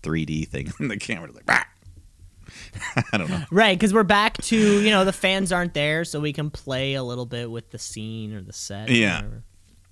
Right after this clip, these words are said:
Speaker 1: So this doll, I mean, it was basically like an Alexa with, like, a fucked up face. So maybe that's what her transformation, transformation, that'll be her version of the Fiend, is when she finally hits this Lily character, comes out as
Speaker 2: Mm-hmm.
Speaker 1: Lily. But,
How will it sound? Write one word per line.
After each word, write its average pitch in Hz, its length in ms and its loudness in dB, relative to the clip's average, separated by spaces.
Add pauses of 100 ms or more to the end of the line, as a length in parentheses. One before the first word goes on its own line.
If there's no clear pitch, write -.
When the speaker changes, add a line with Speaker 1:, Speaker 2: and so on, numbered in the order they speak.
(140)
Speaker 1:
So 92 300 0
this 117 180 2
doll, 151 460 6
I 117 80 6
mean, 123 220 4
it 107 160 4
was 98 200 2
basically 117 520 0
like 92 180 0
an 87 80 0
Alexa 87 460 0
with, 80 120 -4
like, 78 100 -2
a 78 60 -2
fucked - 320 -4
up 90 120 0
face. - 380 -2
So - 120 -6
maybe 80 240 -4
that's 78 240 -4
what 82 140 -2
her 90 120 0
transformation, 85 880 -4 (140)
transformation, 113 880 0
that'll 85 180 -2
be 82 140 -2
her 87 200 -4
version 78 340 -8
of 76 60 -8
the - 80 -12
Fiend, 67 340 -12
is 65 80 -12
when 71 120 -10
she - 120 -14
finally 71 420 -8
hits 73 280 -12
this - 340 -14 (560)
Lily 73 460 -4 (260)
character, - 540 -8
comes - 220 -10
out 69 100 -4
as 73 80 -4
Speaker 2:
Mm-hmm. 90 100 -8
Speaker 1:
Lily. 71 260 -8 (1200)
But, 135 260 2